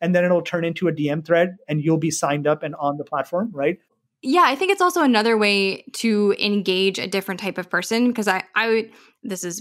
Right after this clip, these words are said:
Speaker 2: purely so super biased on my own experience on Twitter, but it, it sounds from what I've seen from, from hu-, hugely verified people who've been on the platform forever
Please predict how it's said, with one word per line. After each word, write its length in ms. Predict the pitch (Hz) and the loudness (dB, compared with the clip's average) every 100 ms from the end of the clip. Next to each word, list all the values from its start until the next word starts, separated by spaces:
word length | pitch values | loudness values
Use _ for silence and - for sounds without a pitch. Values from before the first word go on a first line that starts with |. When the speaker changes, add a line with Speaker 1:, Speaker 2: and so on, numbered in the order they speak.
| 247 | -10
Speaker 2:
purely 300 | - 165 - | -8 -8 -8
so 260 | - - 180 | -6 -4 -2
super 260 | - 202 190 | -2 0 0
biased 300 | 170 170 175 | 0 -2 -6
on 80 | |
my 100 | 170 175 | -6 -6
own 80 | |
experience 380 | 175 - 175 175 | -8 -10 -10 -10
on 80 | 185 | -8
Twitter, 300 | 240 202 190 - - - | -2 -2 -2 -10 -6 0
but 100 | 220 | 2
it, 180 | 214 - | 0 -2
it 240 | 220 220 - | -2 -2 -2
sounds 440 | 254 262 277 277 | 0 2 2 2
from 180 | 240 220 | 2 2
what 100 | 190 | 2
I've 140 | 190 | 0
seen 200 | 196 220 | 0 0
from, 400 | 208 190 185 - - | 0 -4 -4 -10 -4
from 540 | 202 185 180 180 180 - _ - | 0 0 -2 -6 -10 -14 _ -16
hu-, 260 | 208 233 226 - | -6 -6 -6 -8
hugely 400 | - 254 226 226 | 0 2 4 2
verified 380 | 208 196 196 196 | 4 2 2 -2
people 260 | 202 190 190 | -4 -2 -2
who've 140 | 190 | 0
been 120 | 185 | 0
on 100 | 180 | -2
the 80 | 175 | -2
platform 400 | - 175 - 175 | -2 -2 -4 -6
forever 460 | 175 240 220 196 | -2 0 2 0